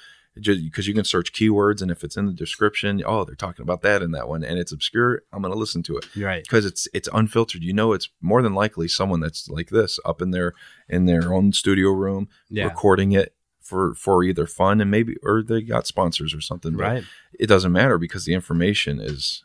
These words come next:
Speaker 1: is there and
Speaker 2: Right.
Speaker 1: readily available, and A I can't control that.
Speaker 2: No.
Speaker 1: You know, because it, un-, until they start filtering through audio, you
Speaker 2: I,
Speaker 1: know.
Speaker 2: well, you can filter through audio now.
Speaker 1: Yeah, but
Speaker 2: Uh, well, like, well, you, like, for example, YouTube does it.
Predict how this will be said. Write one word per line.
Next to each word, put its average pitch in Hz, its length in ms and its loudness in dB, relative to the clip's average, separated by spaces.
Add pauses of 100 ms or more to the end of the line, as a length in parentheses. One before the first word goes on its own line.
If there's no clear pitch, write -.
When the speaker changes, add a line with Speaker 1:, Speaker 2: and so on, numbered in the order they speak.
(120)
Speaker 1:
is 85 220 -8
there 85 300 2
and 78 180 -4
Speaker 2:
Right. 78 140 0
Speaker 1:
readily 73 220 -2
available, 78 500 -4
and 71 280 -10
A 98 160 2
I 92 140 -4
can't 90 300 -4
control 104 480 2
that. 62 200 -8 (160)
Speaker 2:
No. 92 360 -2
Speaker 1:
You - 100 -2
know, 87 100 2
because 85 300 -4
it, 67 80 -4
un-, 98 160 0
until 98 320 2
they 90 100 -2
start - 280 -4
filtering 78 340 -4
through 73 200 -4
audio, 78 480 -2 (500)
you 101 100 -18
Speaker 2:
I, 107 200 6
Speaker 1:
know. 76 200 -4 (240)
Speaker 2:
well, 110 340 4
you 113 140 -2
can 104 200 -4
filter 98 520 -12
through 95 240 -6
audio 90 260 -2
now. 92 460 0
Speaker 1:
Yeah, 90 260 6
but 78 340 0
Speaker 2:
Uh, 92 280 -2 (120)
well, 98 240 0
like, 90 240 -8
well, 131 200 4
you, 117 100 0
like, 123 160 2
for - 140 -8
example, 107 280 -2
YouTube 92 460 -4
does 78 240 -16
it. 76 140 -20